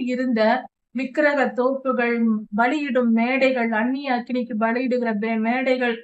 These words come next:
போன்ற தீமையான காரியங்கள், கர்-, கர்த்தருக்கு அருவருப்பான காரியங்கள் தேசத்தில் இருக்கிறதை எல்லாம் சுத்திகரித்தார். இப்படி சொல்லி ஜெபித்து விட்டு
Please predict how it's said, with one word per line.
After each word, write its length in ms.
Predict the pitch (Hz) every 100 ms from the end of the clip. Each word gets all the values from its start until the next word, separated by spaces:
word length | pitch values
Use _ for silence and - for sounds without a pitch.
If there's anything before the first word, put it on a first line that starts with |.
| _ _ -
போன்ற 280 | 269 254 240
தீமையான 720 | - 302 311 320 311 320 349 330
காரியங்கள், 500 | 285 254 262 240 220
கர்-, 260 | 233 247 - _ _ -
கர்த்தருக்கு 480 | 294 294 359 349 339
அருவருப்பான 600 | 269 277 311 311 311 320 339 330 330 - _
காரியங்கள் 520 | - 285 294 302 302 262
தேசத்தில் 380 | 294 294 330 302
இருக்கிறதை 340 | 277 302 285 285
எல்லாம் 300 | 294 349 349
சுத்திகரித்தார். 800 | 240 302 285 254 220 214 202 202 - _ _ _ _ _ _ _
இப்படி 340 | 294 302 359 349
சொல்லி 460 | 320 269 226 233 220 214 _ _ _ -
ஜெபித்து 520 | 202 262 254 320 311
விட்டு 280 | 262 208 220